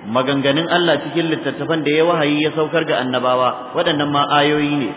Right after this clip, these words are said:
Shi yasa Annabi sallallahu alaihi wa sallama yake man qa-, yake karatu aya aya. Kanat qira'atuhu ayatan ayatan wa kana yaqifu ala ru'usil ayi. Manzo Allah yana karanta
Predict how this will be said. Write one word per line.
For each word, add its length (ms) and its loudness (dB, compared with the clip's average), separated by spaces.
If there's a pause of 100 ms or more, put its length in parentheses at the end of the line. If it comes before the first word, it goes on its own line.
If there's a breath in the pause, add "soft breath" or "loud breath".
(760)
Shi 80 -6
yasa 240 2
Annabi 320 0
sallallahu 480 0
alaihi 320 0
wa 80 -4
sallama 400 -2
yake 240 -4 (880)
man 240 2
qa-, 240 2 (720)
yake 320 -2
karatu 480 0
aya 400 4
aya. 260 2 (1160)
Kanat 400 2
qira'atuhu 640 0 (400)
ayatan 560 2
ayatan 420 0 (460)
wa 160 2
kana 320 2
yaqifu 240 -4
ala 320 4
ru'usil 480 -2 (240)
ayi. 320 2 (440)
Manzo 240 -4
Allah 280 2
yana 240 0
karanta 440 0